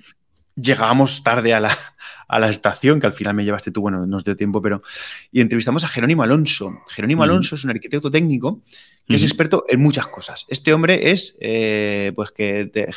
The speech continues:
Speaker 2: de estos del Renacimiento que saben de todo, pues, pues este es, eh, Jerónimo Alonso. En este, en este caso nos habló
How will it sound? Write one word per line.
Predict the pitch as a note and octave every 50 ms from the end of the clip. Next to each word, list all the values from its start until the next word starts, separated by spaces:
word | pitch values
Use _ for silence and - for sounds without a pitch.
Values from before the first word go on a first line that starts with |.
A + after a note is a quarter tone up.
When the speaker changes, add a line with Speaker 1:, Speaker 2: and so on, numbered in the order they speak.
| - - - -
Speaker 2:
de | - - C3+
estos | C3+ - D#3+ D3+
del | D3+
Renacimiento | C#3+ C#3+ C3 B2 A#2+ - B2 A#2+ B2 A#2+ A2+ A#2+ A2+
que | A2+ A2
saben | - A2 A2 A2 G#2+ G#2+
de | G#2 G2+
todo, | A2 A2 G#2+ G#2+ G#2 G#2 - - - - - - - - - - - _ _ _ _ _ _
pues, | - A2 G#2+ - -
pues | - - G#2 - -
este | A2 - - A2 G2+ G2+ G2 F#2+ G2
es, | F#2 - - G2
eh, | F#2+ F#2 F2+ F2+ F2+ F2+ F2+ - - - - F#2
Jerónimo | - - G#2+ G2 G2+ F#2+ F#2+
Alonso. | F#2 F#2 F2 - - -
En | A2+ A#2+ A#2+
este, | A#2+ - - C#3 C3 B2+ B2+ A#2+ B2 - -
en | A2
este | A#2+ - - A2+
caso | - A#2+ B2+ - C3+
nos | B2+ B2 A#2 - G2
habló | G#2 A2 A2 A2+ A#2 A#2+ A#2+